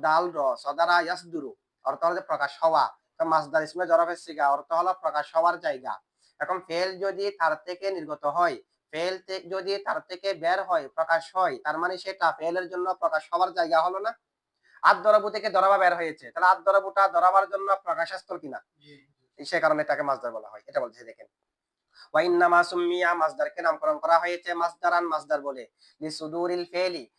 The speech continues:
Speaker 1: ফেল প্রকাশিত হওয়ার কারণে, আনহু তার থেকে, ফেল তার থেকে প্রকাশিত হওয়ার, ফায়াকুনু সুতরাং সেটি হয়েছে, মাসদারটি হয়েছে মহাল্লান লাহু, মাহাল্লান
Speaker 2: লাহু।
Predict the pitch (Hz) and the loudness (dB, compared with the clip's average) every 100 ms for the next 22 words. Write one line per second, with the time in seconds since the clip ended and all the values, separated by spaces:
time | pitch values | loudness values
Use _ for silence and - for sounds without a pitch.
0 | _ - 156 175 175 160 151 151 151 156 | _ -6 -4 -2 -2 0 0 -2 -2 0
1 | 170 175 175 160 151 160 175 170 175 170 | 4 2 4 2 2 0 0 0 0 -4
2 | 180 180 160 - 165 139 113 _ _ - | -8 -2 -2 -2 -14 -18 -20 _ _ -8
3 | 151 180 175 165 151 175 165 180 170 160 | -4 -4 -2 0 0 -2 -6 -4 -2 -4
4 | 151 - 156 180 226 269 - _ - - | -4 -4 0 6 6 6 -4 _ -20 -20
5 | _ _ - 151 151 - 165 151 120 _ | _ _ 0 2 2 0 -4 -4 -8 _
6 | _ - 170 170 156 151 - 165 151 165 | _ -16 -6 0 0 0 -6 -10 -8 -4
7 | 165 - 143 127 143 151 147 - 175 180 | -4 -6 -10 -4 -2 0 -2 -4 -6 -4
8 | 180 175 214 247 254 _ _ - 156 165 | -4 -4 -2 -4 -4 _ _ -6 2 4
9 | - 214 226 226 233 233 208 170 214 202 | 6 4 6 8 8 8 4 4 4 -2
10 | 165 160 208 220 226 240 294 427 - _ | 2 2 4 0 2 2 2 -2 -10 _
11 | - - 156 | -16 -16 -20